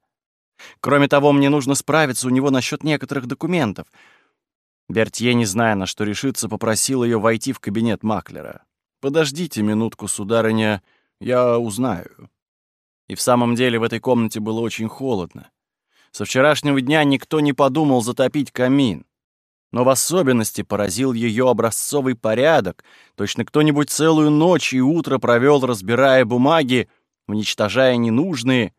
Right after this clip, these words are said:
приводя в порядок те, которые следовало сохранить. На письменном столе стояли только чернильница, подставка для перьев, большой бювар,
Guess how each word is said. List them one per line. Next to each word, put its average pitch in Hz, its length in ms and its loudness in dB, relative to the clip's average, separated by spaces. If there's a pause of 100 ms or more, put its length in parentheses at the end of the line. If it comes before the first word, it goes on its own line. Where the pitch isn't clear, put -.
(280)
приводя 120 380 2
в - 80 -8
порядок 135 420 2
те, 170 220 -6
которые 131 380 -4
следовало 113 580 -2
сохранить. 107 800 -8 (800)
На 110 200 -2
письменном 107 460 -4
столе 107 380 -2
стояли 107 440 -4
только 113 320 -6
чернильница, 110 840 -4 (300)
подставка 123 560 0
для 107 180 0
перьев, 127 460 -2
большой 104 560 -2
бювар, 120 680 2